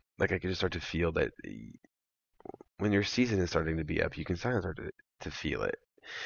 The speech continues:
and sense it and, and everything. And that's kinda where we were at. And one Thursday morning after a Wednesday night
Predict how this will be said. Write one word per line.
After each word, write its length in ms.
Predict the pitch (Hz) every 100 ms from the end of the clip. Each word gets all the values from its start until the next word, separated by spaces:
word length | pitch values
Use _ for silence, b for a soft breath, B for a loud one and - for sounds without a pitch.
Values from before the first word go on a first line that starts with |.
| B B -
and 600 | 87 82 80 76 76 80
sense 380 | - 85 82 -
it 160 | 82 -
and, 340 | 78 78 78 -
and 120 | - 78
everything. 360 | 80 85 90
And 100 | 80
that's 140 | 98 -
kinda 180 | 98
where 180 | 87 85
we 140 | 82 82
were 180 | 82 -
at. 260 | 78 -
And 200 | 82 78 - _ _ - _ _ - _ _ _ _ _ _ _ _ - -
one 160 | 85 90
Thursday 280 | 95 98 101
morning 320 | 90 82 82
after 240 | 80 87
a 40 | 76
Wednesday 340 | 82 78 80
night 360 | 78 80 78